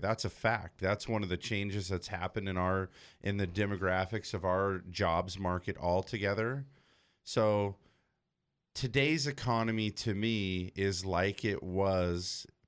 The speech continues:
participation-wise, is like it was when we didn't even have, like, al-, almost an entire gender being gainfully employed.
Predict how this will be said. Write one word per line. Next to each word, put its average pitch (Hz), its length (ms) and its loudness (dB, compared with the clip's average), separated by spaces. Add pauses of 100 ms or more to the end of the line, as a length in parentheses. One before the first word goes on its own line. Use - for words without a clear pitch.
participation-wise, 90 1300 -4
is 90 200 -6
like 95 260 0
it - 100 -6
was 92 420 0
when 87 420 -2 (1160)
we 107 180 0
didn't 123 240 2
even 110 220 0
have, 107 500 0
like, 95 400 0 (680)
al-, 110 180 0
almost 110 400 0
an 107 80 -2
entire 101 480 0
gender 101 500 0
being 90 300 -2
gainfully 90 480 -2
employed. 82 480 -4